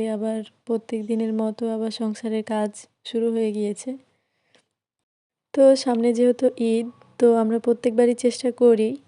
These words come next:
যে ঈদটা সবাই মিলে একসাথে গ্রামে করার, তো এবারও তাই করব। তো যেহেতু গ্রামে চলে যাব, তাই নিজের সংসারের যতটুকু আছে ততটুকুই পরিষ্কার পরিচ্ছন্ন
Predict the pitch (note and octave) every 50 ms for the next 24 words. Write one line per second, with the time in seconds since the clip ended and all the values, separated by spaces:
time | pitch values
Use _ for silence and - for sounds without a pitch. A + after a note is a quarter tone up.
0 | _ _ _ _ - _ _ _ - A#3 G#3+ G3+ A3 G#3+ G#3+ A#3 C4+ A#3 A3+ G#3
1 | G#3+ - B3 A#3 A3+ A3 - A#3+ A3+ G#3+ A3 A3+ A3 A3 A3 A3 A3 A3+ A3 G#3+
2 | G#3 - - A3 G#3 - A3+ A3 G3+ A3 A3 G#3+ G#3 G#3 A3+ G#3+ - A3 G#3+ G#3+
3 | A3 A#3 C#4 C#4+ _ _ _ _ _ _ _ _ _ _ _ _ _ - - B3
4 | A#3 A#3 A#3 A3+ A#3 - - _ _ - A#3+ A#3+ A#3+ B3 B3 B3 B3 B3+ B3+ B3+
5 | - A#3 A3+ A#3 A3+ - A#3 A#3 A3+ G#3+ A3+ B3 C#4+ D4+ _ _ _ _ _ -
6 | - C4+ B3+ A#3+ A3+ - B3+ B3+ B3 - C#4 C4 B3+ C4 B3+ A#3 A#3+ A3 A3 A#3
7 | A#3 - - A#3+ A#3 A#3+ A#3+ A3+ A#3+ A3 G#3 A3 A#3+ C4+ D#4 - _ _ _ _
8 | _ _ _ _ _ _ - - B3 A#3 A3+ A3 A3+ A#3 A3+ G#3+ A#3 A#3 A3+ A3+
9 | - B3 A3+ A3 A3 A3 - B3 A#3 A3+ A3 A3+ A3 A3+ A3 G#3+ A3+ A#3 _ _
10 | _ _ _ _ _ _ _ _ - A#3+ G#3 G#3+ A3 A#3 A3 A3 - A#3 - A#3+
11 | A3+ A3+ A#3+ A#3+ A3+ A3 G#3+ - - - A#3 A3+ A3+ A3+ - A#3+ G#3+ - A#3 A3
12 | A#3+ A3+ A3 A#3+ A#3 A3+ - A#3 A3+ A3+ - - - A#3 A3+ G#3+ A#3+ A3+ A3+ G#3+
13 | - A#3+ A3+ A3 A3